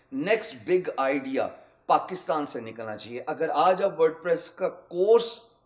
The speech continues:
एनरोल किया हुआ है तो कल इसी वर्डप्रेस को यूज़ करते हुए आप कल ऐसी साइट बना लो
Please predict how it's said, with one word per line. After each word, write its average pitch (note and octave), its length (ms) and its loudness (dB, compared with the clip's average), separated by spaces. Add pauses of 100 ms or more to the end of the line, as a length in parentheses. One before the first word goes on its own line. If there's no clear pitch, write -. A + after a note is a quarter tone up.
एनरोल E3 460 0
किया B2+ 260 -2
हुआ A#2+ 200 2
है D#3 160 -4 (260)
तो G3+ 80 -4
कल A3+ 180 0
इसी B3 360 -6
वर्डप्रेस F3 420 -4
को F#3 120 -8
यूज़ E3 360 -8
करते D#3+ 220 -2
हुए F3 120 -4
आप D#3 380 2
कल G3 180 -4 (460)
ऐसी A3+ 420 2
साइट G#3+ 380 0
बना C#3 340 2
लो B2 520 0